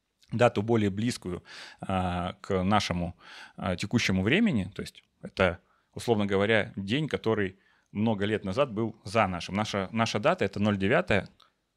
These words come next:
двадцать шестое, да? Сейчас я испытываю затруднение, как это просто объяснить,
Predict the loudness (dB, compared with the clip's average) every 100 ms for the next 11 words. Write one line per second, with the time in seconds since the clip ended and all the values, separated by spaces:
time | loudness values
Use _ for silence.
0 | _ _ _ _ _ _ _ _ -2 4
1 | 4 4 -2 0 0 2 0 0 -6 -10
2 | 0 0 2 2 2 0 -10 -16 -18 -14
3 | -12 -10 -2 0 2 0 0 2 2 2
4 | -4 -10 -14 -8 -2 -2 -2 -4 -4 -2
5 | -4